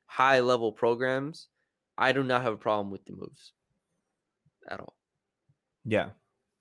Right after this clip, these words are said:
Speaker 1: The
Speaker 2: No, I, I
Speaker 1: question
Speaker 2: agree.
Speaker 1: becomes is, you know, is it, is it gonna work out?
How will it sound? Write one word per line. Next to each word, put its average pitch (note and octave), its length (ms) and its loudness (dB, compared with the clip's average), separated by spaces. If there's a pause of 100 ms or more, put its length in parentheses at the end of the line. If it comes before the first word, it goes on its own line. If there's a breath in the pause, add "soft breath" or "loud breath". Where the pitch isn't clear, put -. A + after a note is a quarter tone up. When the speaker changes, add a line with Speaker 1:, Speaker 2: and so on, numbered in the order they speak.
(260)
Speaker 1:
The B2 80 0
Speaker 2:
No, - 20 4
I, G#2+ 60 2
I - 40 0
Speaker 1:
question A#2+ 260 2
Speaker 2:
agree. G#2 180 -4
Speaker 1:
becomes A2 340 -2
is, G#2 360 -8 (520)
you G2 120 -10
know, G2 240 -14 (440)
is G#2+ 240 -4
it, - 420 -4 (580 soft breath)
is A#2 180 -2
it B2 40 -4
gonna A2+ 140 0
work A2 180 0
out? - 260 -2